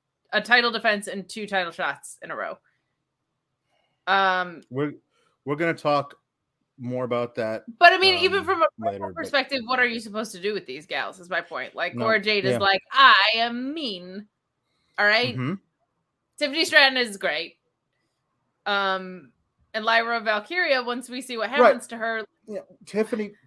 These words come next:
Speaker 2: Tiffany Stratton is great, and she's already the women's champion.
Speaker 1: Correct, yeah.
Speaker 2: And that's, and that's bad going into a pay-per-view. She's already the women's champion right now.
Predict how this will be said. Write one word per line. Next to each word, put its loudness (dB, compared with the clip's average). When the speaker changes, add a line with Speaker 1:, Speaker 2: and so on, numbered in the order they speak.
Speaker 2:
Tiffany -2
Stratton 2
is 0
great, 0
and -2
she's -6
already 6
the 2
women's -2
champion. -6
Speaker 1:
Correct, 0
yeah. -4
Speaker 2:
And 2
that's, 6
and 0
that's 4
bad 6
going 6
into 6
a 4
pay-per-view. 0
She's -6
already 6
the -2
women's -2
champion -4
right 0
now. -4